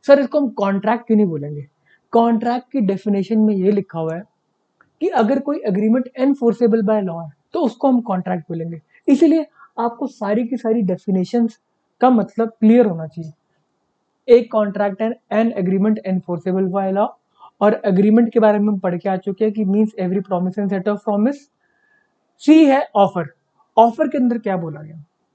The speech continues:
When one person signifies to other his willingness to do something or abstain from doing something, या मैं offer दे रहा हूं कि मैं आपके लिए करूंगा, ये कुछ करूंगा, या एक particular task को मैं कभी भी नहीं करूंगा। हैं? ऐसा कैसे होता है कि मैं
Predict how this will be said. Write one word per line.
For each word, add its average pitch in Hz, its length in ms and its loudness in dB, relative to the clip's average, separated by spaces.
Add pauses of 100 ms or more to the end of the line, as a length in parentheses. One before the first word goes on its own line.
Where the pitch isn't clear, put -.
(1160)
When 269 360 4
one 285 240 2
person 247 340 -2
signifies 214 540 0
to 247 160 -4
other 202 240 0
his 214 260 -2
willingness 214 480 0
to 240 160 -2
do 208 100 -2
something 175 220 -8 (640)
or 233 220 4 (380)
abstain 285 640 -2
from 277 240 4
doing 240 180 2
something, 180 320 -8 (360)
या 185 180 0 (320)
मैं 247 80 4
offer 214 340 0
दे 214 100 2
रहा 233 80 2
हूं 220 60 -2
कि 240 60 -4
मैं 233 100 -2
आपके 214 200 -8
लिए 220 160 0
करूंगा, 214 380 0
ये 185 60 -4
कुछ 196 180 -10
करूंगा, 185 400 -4 (280)
या 262 220 2 (340)
एक 302 240 0
particular 247 400 2
task 220 320 -4
को 277 80 -6
मैं 269 140 0
कभी 247 280 2
भी 247 140 2
नहीं 247 120 2
करूंगा। 175 340 -10 (340)
हैं? 233 120 -4 (340)
ऐसा 277 240 -4
कैसे 254 260 -6
होता 226 160 -4
है 220 60 -4
कि 233 100 -6
मैं 233 140 0